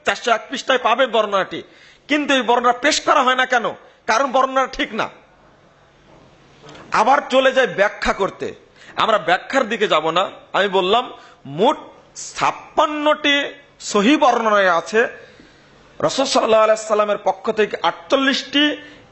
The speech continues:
এবং সাহাবীদের থেকে আটটি বর্ণনা, মোট কতটা হলো?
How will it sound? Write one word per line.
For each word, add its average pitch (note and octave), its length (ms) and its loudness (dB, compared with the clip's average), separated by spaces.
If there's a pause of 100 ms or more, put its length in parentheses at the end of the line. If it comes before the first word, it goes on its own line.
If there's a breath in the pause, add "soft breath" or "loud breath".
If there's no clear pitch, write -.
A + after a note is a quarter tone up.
এবং G#3 420 4 (2000)
সাহাবীদের A3+ 600 0
থেকে A3 260 0 (140)
আটটি G#3 380 0
বর্ণনা, G3+ 500 0 (300)
মোট G#3+ 220 0
কতটা A3+ 300 2
হলো? B3+ 280 2